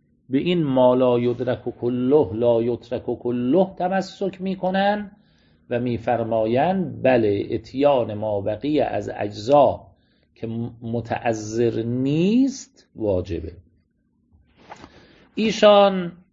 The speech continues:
در ادامهٔ بحث می‌فرمایند ما در دورهٔ قبل اصولمون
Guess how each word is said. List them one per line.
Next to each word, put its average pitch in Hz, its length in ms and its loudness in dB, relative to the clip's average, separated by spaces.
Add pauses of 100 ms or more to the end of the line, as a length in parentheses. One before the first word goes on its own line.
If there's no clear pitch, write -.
(140)
در 190 360 0
ادامهٔ 180 540 2
بحث 160 500 -2
می‌فرمایند 151 920 -2
ما 139 260 2
در 175 240 0
دورهٔ 165 680 2
قبل 156 540 0
اصولمون 156 1000 0